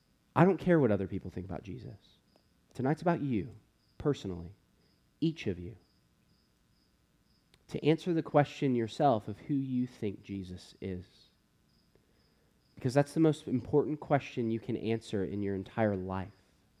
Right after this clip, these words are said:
Not where are you going to school, not what do you want to be when you grow up, not, not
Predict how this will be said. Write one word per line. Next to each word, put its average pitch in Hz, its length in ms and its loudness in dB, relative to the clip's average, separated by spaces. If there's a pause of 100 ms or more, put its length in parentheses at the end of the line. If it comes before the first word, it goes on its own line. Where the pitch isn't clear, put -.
(240)
Not 127 260 4
where 143 120 4
are 147 40 6
you 143 140 2
going 151 160 6
to 147 60 2
school, 143 640 4 (260)
not 131 160 6
what 139 80 10
do 139 80 8
you 143 60 8
want 147 100 8
to 139 60 6
be 143 160 8
when 139 120 8
you 135 80 6
grow 127 200 8
up, 127 320 6 (240)
not, 139 240 8 (280)
not 135 280 8